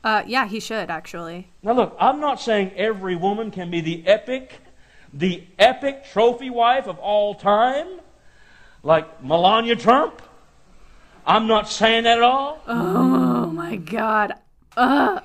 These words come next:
Speaker 1: Okay, first of all, I'm not saying Melania Trump isn't beautiful. She's stunning. She also has access to anything she could ever want, and her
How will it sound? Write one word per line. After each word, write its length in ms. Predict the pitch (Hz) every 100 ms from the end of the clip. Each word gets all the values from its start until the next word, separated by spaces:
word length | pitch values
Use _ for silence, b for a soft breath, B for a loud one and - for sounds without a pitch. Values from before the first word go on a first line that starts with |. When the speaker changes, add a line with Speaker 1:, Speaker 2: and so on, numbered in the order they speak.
| 247
Speaker 1:
Okay, 200 | 240 247
first 300 | - 220 214
of 80 | 240
all, 320 | 262 262 - 220
I'm 120 | 240
not 180 | 262 247
saying 320 | 240 220 226
Melania 500 | 220 196 196 202 196
Trump 340 | - 196 180 -
isn't 260 | 190 185 175
beautiful. 720 | 170 175 180 208 214 226 233 _ _ _ -
She's 320 | - 226 -
stunning. 680 | - 202 175 95 110 220 214 _ _ _ _
She 180 | - 269
also 320 | 254 254 277
has 200 | 277 247 -
access 760 | 202 208 - 240 247 262 - -
to 400 | 254 233 208 - -
anything 420 | 208 214 214 220
she 160 | 208 226
could 140 | 196 208
ever 240 | 196 190
want, 640 | 175 160 170 220 233 - b b b -
and 380 | 214 208 208 175
her 220 | 214